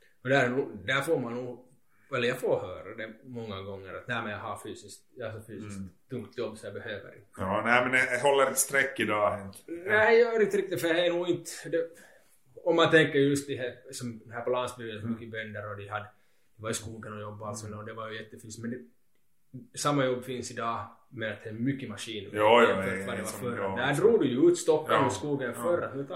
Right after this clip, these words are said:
Speaker 2: Och,
Speaker 1: jag efter
Speaker 2: och just det där att maten var ju så, jag menar att man åt ju som väldigt hård mat på det viset. Det var
Speaker 1: Mm.
Speaker 2: rågbröd, det var gröt, det var smör,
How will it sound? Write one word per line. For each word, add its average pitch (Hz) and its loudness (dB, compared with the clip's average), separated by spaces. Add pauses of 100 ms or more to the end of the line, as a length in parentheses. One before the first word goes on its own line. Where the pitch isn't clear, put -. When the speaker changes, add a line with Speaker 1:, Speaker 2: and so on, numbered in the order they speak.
(220)
Speaker 2:
Och, 160 0
Speaker 1:
jag 160 -4
efter 165 -8
Speaker 2:
och 135 8
just 135 8
det 123 10
där 120 10
att 113 4
maten 123 4
var 107 -4
ju 107 -6
så, 107 -6 (100)
jag 113 -2
menar 110 -2
att 104 -6 (380)
man 117 4
åt 131 4
ju 113 -6
som 110 -6
väldigt 113 0 (800)
hård 120 8
mat 107 -2
på 120 8
det 123 12
viset. 113 4
Det 110 0
var 113 4
Speaker 1:
Mm. 120 2
Speaker 2:
rågbröd, 135 6
det 113 2
var 107 -2
gröt, 131 6
det 113 -2
var 104 -6
smör, 127 4